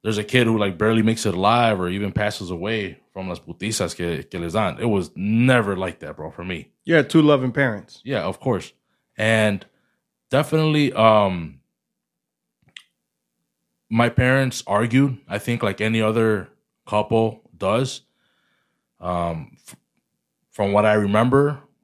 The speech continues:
Speaker 1: and from what I, from what I know, like, my dad never laid a hand on my mom, you know? So I also didn't come from that where it's like, "Oh, well, he's, he probably got traumatized," you know, this and this, all this variables, all, everything, you know,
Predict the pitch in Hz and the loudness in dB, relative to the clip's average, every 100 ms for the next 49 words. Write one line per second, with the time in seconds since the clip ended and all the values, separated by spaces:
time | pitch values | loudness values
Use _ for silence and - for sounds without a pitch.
0 | - 92 - 98 98 98 85 - - 95 | -16 -14 -10 -6 -2 -2 -4 -10 -8 -4
1 | 92 90 101 127 113 95 - - 90 - | -2 0 2 4 4 0 -6 -8 -8 -6
2 | 95 90 104 98 95 87 87 87 85 80 | -4 0 0 0 -4 -4 -4 -4 -4 -8
3 | - _ _ _ _ 87 98 85 85 80 | -20 _ _ _ _ -6 -2 -2 -2 -2
4 | 82 69 - _ _ _ _ _ _ _ | -4 -6 -12 _ _ _ _ _ _ _
5 | _ - 85 87 - _ _ _ _ - | _ -10 -6 -6 -8 _ _ _ _ -6
6 | 101 98 92 - 101 107 107 95 95 92 | 0 2 2 0 2 2 2 -2 -4 -4
7 | 95 92 92 90 95 85 78 85 87 85 | -6 -6 -6 -4 -4 -4 -6 -8 -6 -10
8 | 80 - 104 101 92 90 90 80 90 - | -10 -4 0 0 0 -4 -6 -8 -12 -4
9 | 101 95 90 107 98 95 95 92 87 85 | -2 -2 -2 -2 -2 -4 -6 -4 -4 -6
10 | 90 87 85 98 98 - 92 98 98 120 | -8 -8 -4 -2 -4 -4 -4 -4 0 2
11 | 110 101 - - - _ _ - 98 101 | 2 -2 -8 -16 -20 _ _ -18 -8 -4
12 | 104 101 92 92 101 101 110 104 95 90 | -2 -2 -4 -2 0 0 -2 -4 -4 -4
13 | 87 85 | -4 -8